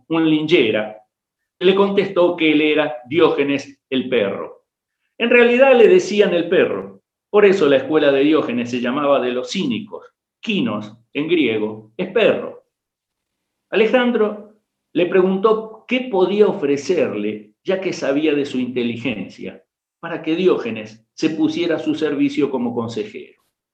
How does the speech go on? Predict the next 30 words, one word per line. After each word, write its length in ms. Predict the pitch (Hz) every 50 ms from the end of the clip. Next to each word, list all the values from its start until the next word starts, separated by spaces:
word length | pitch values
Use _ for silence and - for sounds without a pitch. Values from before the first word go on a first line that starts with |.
| _ _ _ _ _ _ _ _ _ _ _ -
El 140 | - 180 -
filósofo 960 | - 196 190 190 175 160 - 139 127 117 - - - - - - _ _ _ _ _ _ _ _
le 140 | - 147 160
dijo 260 | 170 170 165 156 156
que 100 | 156 151
lo 140 | 147 147 151
único 420 | 170 175 165 165 143 143 135 123
que 160 | 127 139 139
él 160 | 147 151 - -
podía 320 | 120 123 135 147 147 131
hacer 380 | 123 - 135 131 131 123 - -
era 280 | 160 160 151 147 - -
correrse 680 | 139 143 143 151 156 151 151 - - - 135 - _ _ _
y 140 | - 180 180
dejar 440 | 165 160 151 - 143 147 143 139 -
que 120 | 139 135
el 140 | 127 120 117
sol 500 | - 127 123 120 123 120 120 - - _ _ _ _
diera 260 | 139 151 151 147 143
sobre 500 | - - 131 127 135 143 151 151 139 113
él. 260 | - - - - _ _ _ _ _ _ _ _ _ _
Pero 180 | - 180 202 214
no 140 | 240 269 269
lo 160 | 247 214 202
dijo 320 | 240 262 240 - 127 117
con 160 | - 117 110 113
intención 540 | 113 104 110 110 110 107 - 113 110 107
de 80 | 104 101
relajarlo, 720 | 98 98 98 98 92 95 - - 80 - - - 85 85
Germán. 400 | - - - 107 117 120 113 -